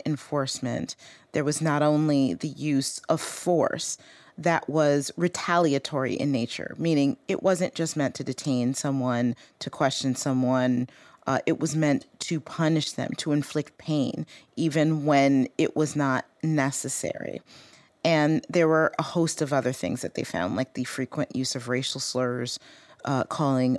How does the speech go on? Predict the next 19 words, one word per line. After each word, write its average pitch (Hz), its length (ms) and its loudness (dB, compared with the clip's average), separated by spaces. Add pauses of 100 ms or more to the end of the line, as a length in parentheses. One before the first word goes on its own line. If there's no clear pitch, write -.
Black 131 340 -2
people 131 540 0
everything 127 520 0
from 127 440 0
monkeys 135 520 -2
to - 200 -6
animals 127 520 0
to - 100 -8
boy, 127 680 -2 (500)
uh, 131 320 2 (420)
uh, 131 320 2 (300)
the 151 260 0
failure 175 840 4 (160)
to 185 160 0
report 160 560 2
encounters - 960 -2 (360)
with 151 440 0
Black 131 360 2
residents, 117 720 -2